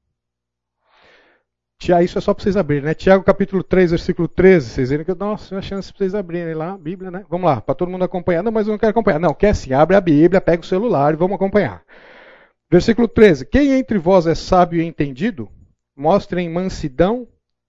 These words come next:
de sabedoria, mediante condigno proceder às suas obras." Até o quinze.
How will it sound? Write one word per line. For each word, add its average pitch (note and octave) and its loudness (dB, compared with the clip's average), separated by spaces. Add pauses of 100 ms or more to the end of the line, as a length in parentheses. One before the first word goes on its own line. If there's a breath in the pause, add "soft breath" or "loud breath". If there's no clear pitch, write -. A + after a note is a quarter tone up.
de D#3+ -6
sabedoria, F3+ 0 (140)
mediante B2+ -6
condigno D#3+ -10
proceder D3 -4 (340)
às A2+ -4
suas C3+ -4
obras." G2+ -2
Até G#2+ -2
o D#3+ 0
quinze. A2+ -10